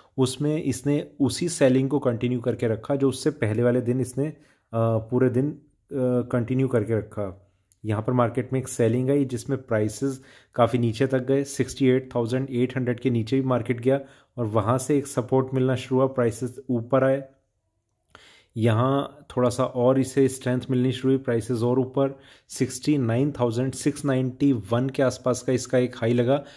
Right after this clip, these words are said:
वहाँ से मार्केट में करेक्शन, जब इवनिंग सेशन स्टार्ट हुआ और प्राइसेस ने एक फ्रेश लो लगाया इंट्राडे का,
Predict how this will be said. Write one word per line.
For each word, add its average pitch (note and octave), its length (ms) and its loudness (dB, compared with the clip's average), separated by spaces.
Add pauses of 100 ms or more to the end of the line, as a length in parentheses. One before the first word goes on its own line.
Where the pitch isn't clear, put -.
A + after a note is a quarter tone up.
(240)
वहाँ B2 140 0
से A#2+ 140 -4
मार्केट A#2 360 -2
में A2+ 240 -2
करेक्शन, A#2+ 540 0
जब B2 180 0
इवनिंग B2+ 420 0
सेशन B2 360 -4
स्टार्ट B2 340 0
हुआ C#3 200 4 (300)
और B2 100 0
प्राइसेस A#2 460 0
ने C3 120 -2
एक C#3 120 -8
फ्रेश - 420 0
लो C3+ 100 6
लगाया A#2+ 320 2
इंट्राडे A#2 440 0
का, A2 140 -2